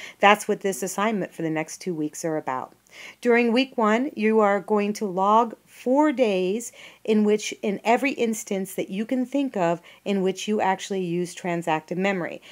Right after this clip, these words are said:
You're going to log the time, what the act was, and who you relied on or what you relied on to remember for you. Now, you will probably have well over ten instances a day.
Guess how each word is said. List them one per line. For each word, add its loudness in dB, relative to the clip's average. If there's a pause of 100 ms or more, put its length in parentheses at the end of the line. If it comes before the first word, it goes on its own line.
(180)
You're 0
going 0
to -4
log 4
the -2
time, 0 (380)
what 2
the -2
act 4
was, 2
and -2
who -4
you -2
relied 2
on 2
or -2
what 2
you -4
relied 0
on -2
to -12
remember -4
for -2
you. -6 (580)
Now, 8
you -4
will 0
probably 0
have 4 (120)
well 2
over 0
ten -2
instances -6
a -6
day. -2